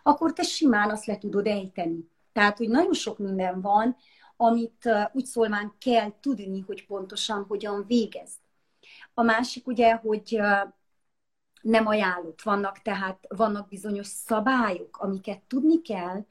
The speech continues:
hogyha valaki neki fog a Viva módszer tornázni.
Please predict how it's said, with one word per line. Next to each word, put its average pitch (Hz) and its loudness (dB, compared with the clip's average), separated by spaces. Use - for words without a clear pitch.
hogyha 214 2
valaki 214 0
neki 190 -6
fog 208 0
a 196 2
Viva 202 -2
módszer 196 -4
tornázni. 202 -2